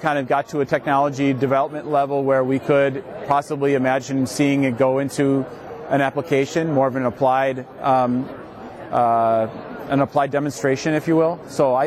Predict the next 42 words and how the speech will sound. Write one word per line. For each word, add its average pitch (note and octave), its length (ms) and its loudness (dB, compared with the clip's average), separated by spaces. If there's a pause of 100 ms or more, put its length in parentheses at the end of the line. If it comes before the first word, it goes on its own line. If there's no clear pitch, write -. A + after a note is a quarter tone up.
I D#3+ 80 0
think G3+ 180 0
that E3 140 2
that's D#3 180 2
something C#3+ 260 -2
that A#2 140 2
we B2 140 2
could A2+ 160 0
see, B2 340 2 (320)
you C#3+ 100 2
know, A#2+ 160 4
that B2+ 300 2
the A#2 380 2
corn D#3 200 0
growers C3+ 500 -2
funding C#3+ 340 -2
sort B2+ 200 2
of A2+ 120 -4
give C#3 220 2
us B2+ 220 -4
that B2 440 0
level B2+ 300 2
of A#2+ 200 0
confidence D3 560 -2 (280)
that C#3 80 2
we C#3 100 2
can C#3+ 120 0
then C3 140 2
move C3+ 220 2
the A#2+ 320 2 (300)
technology C3+ 500 0
readiness B2+ 500 2
up A#2+ 160 0
to B2+ 140 2
another A#2 280 2
level A#2+ 320 2
and A2+ 80 -2
do A#2+ 120 2
some A#2+ 160 -2
demonstrations. G#2 680 -2
So, G#2 280 -4 (160)
yeah. D3 160 2